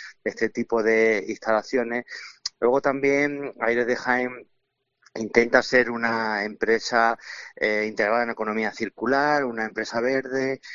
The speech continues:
con conciencia medioambiental, y todo esto lo, lo trasladamos a todos nuestros productos, a,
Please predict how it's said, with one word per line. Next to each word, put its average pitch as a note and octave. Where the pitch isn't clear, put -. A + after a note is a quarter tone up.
con A2+
conciencia A2
medioambiental, A2+
y -
todo G#2
esto A#2+
lo, G2
lo F#2
trasladamos G#2
a G2
todos G#2+
nuestros G#2
productos, C#3
a, F2